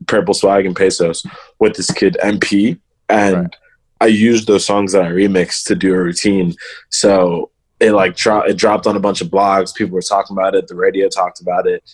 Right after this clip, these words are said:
Speaker 1: And it was kinda, like, the first time that I had made a mark, like, socially. Um, and it was kind of the, I guess, like, when we, when we, when we look, when we look back at it, we're,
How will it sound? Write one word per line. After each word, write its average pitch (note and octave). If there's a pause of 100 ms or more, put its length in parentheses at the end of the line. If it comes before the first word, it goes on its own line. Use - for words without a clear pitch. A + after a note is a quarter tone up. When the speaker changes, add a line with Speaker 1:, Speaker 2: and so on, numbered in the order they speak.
(340)
Speaker 1:
And G#2
it G#2
was G#2+
kinda, D3+
like, B2+
the G#2+
first A2
time G2+
that F#2+
I F#2
had F2+ (540)
made A2
a G2+
mark, F#2+ (320)
like, G2
socially. A#2 (400)
Um, G2+ (1120)
and A#2+
it A#2+
was B2+
kind D#3+
of B2
the, -
I -
guess, A#2+
like, G2+
when G#2+
we, A2
when G#2+
we, A2+
when G#2
we G#2+
look, G#2+ (160)
when G2
we G2+
look G2
back E2+
at G#2
it, A2
we're, F2